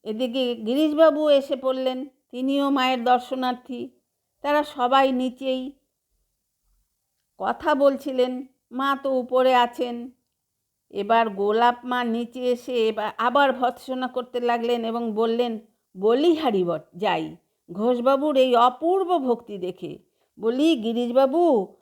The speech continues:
মাকে তো দেখতে এসেছো, মা তেতে পুড়ে এলেন, কোথায় একটু জিরোবেন? না, এখানেও এলে কি না জ্বালাতন করতে।" অমনি গিরিশবাবু সে কথায় কান না দিয়ে সোজা উপরে চললেন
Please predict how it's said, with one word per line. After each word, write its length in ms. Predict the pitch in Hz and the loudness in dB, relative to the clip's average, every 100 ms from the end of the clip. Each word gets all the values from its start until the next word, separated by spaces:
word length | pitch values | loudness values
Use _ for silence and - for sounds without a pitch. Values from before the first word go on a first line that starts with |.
| _ | _
মাকে 340 | 208 208 214 277 | -8 -8 -2 0
তো 160 | 339 | 2
দেখতে 400 | 269 240 240 302 | 0 -2 -4 -2
এসেছো, 640 | 311 311 339 285 226 180 175 _ _ _ 190 | 0 2 0 4 2 2 -4 _ _ _ -8
মা 320 | 220 262 247 - | -4 -2 -2 -2
তেতে 480 | 254 269 311 285 - | -4 -2 0 -2 -2
পুড়ে 580 | 269 302 311 247 185 - _ _ _ _ _ | -4 0 4 2 2 -6 _ _ _ _ _
এলেন, 520 | 233 277 330 269 208 208 _ | -8 -2 -2 -2 -6 -12 _
কোথায় 340 | 277 277 349 349 | -18 -4 0 0
একটু 240 | 330 330 | -2 -6
জিরোবেন? 520 | 220 226 294 311 359 - - _ | -4 -2 -2 0 -2 -2 -10 _
না, 160 | 233 208 | -8 -4
এখানেও 600 | 175 220 247 220 240 240 | -2 -2 -2 -2 0 0
এলে 320 | 226 226 233 | 2 0 0
কি 160 | 233 247 | -4 -6
না 240 | 269 294 | -4 -2
জ্বালাতন 680 | 220 190 208 233 226 214 180 | -2 -2 0 0 0 -4 -4
করতে।" 600 | 180 165 170 170 165 _ _ _ | -8 -12 -14 -14 -16 _ _ _
অমনি 400 | 208 262 269 269 | -2 0 2 0
গিরিশবাবু 760 | 220 202 247 277 262 269 262 233 | -2 -4 -2 -2 0 0 0 -4
সে 200 | 262 233 | -6 -4
কথায় 360 | 247 254 285 240 - | -4 -4 -4 -6 -4
কান 220 | 202 247 | -4 -2
না 200 | 262 285 | -2 -2
দিয়ে 260 | 262 285 | -2 -2
সোজা 540 | 214 - - 330 269 220 | -2 -8 -6 -2 2 2
উপরে 340 | 190 180 165 | 0 -4 -6
চললেন 640 | 160 165 160 156 151 165 | -6 -8 -8 -10 -14 -20